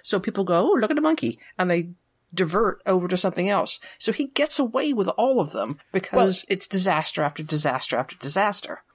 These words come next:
Speaker 2: It's not even that, because even if, say, he does get called out on, like, say they ask him in a press conference, you know, "You said that," and then the Boy Scouts denounced it, he's like, "Oh, no, they called me. They
Speaker 1: Right.
Speaker 2: called me."
Speaker 1: Right.
Speaker 2: And then that's the, I mean, wh-,
Speaker 1: That's it.
Speaker 2: it's, there's nothing else you can do at that point.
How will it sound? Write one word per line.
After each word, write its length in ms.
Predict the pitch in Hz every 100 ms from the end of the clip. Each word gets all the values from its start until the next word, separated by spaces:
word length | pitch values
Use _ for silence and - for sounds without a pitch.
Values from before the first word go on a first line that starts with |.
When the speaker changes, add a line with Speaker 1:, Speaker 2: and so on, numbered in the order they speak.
| -
Speaker 2:
It's 180 | 185 -
not 160 | 254
even 300 | 214 151 139
that, 280 | 175 269 -
because 320 | 143 151 147 165
even 280 | 208 214
if, 80 | 196
say, 240 | - 190 175
he 180 | 175
does 280 | 151 196 214
get 180 | 196 143
called 300 | - 135 107
out 180 | 98 87
on, 140 | 82
like, 120 | 90
say 140 | - 139
they 180 | 139 135
ask 220 | 135 -
him 40 | 127
in 60 |
a 20 | -
press 220 | 143 -
conference, 300 | 104 87 -
you 60 | 131
know, 260 | 120 113 - - _ -
"You 120 | 139
said 300 | 143 185 175
that," 300 | 143 123 127
and 180 | 123 123
then 260 | 123 123 117
the 100 | 113
Boy 220 | 135 131
Scouts 280 | - 120 -
denounced 420 | 120 131 170 -
it, 40 | 127
he's 140 | 117
like, 140 | 127 -
"Oh, 140 | 180
no, 180 | 151 127
they 100 | 156
called 340 | 147 127 90
me. 140 | 78 76 _ _ _
They 100 | 180
Speaker 1:
Right. 80 | 180
Speaker 2:
called 260 | 160 117 90
me." 160 | 85 _
Speaker 1:
Right. 180 | 156 110 - _ -
Speaker 2:
And 80 | 208
then 100 | 226
that's 160 | 214 254
the, 140 | 214
I 60 | 208
mean, 280 | 220 190 147
wh-, 120 | 208
Speaker 1:
That's 180 | 214 453
it. 60 |
Speaker 2:
it's, 320 | - - - - _ _ 151
there's 380 | 151 160 190 185
nothing 220 | 214 208
else 160 | 202
you 60 | 165
can 120 | 165
do 160 | 156 320
at 100 | 311
that 160 | - -
point. 260 | 78 67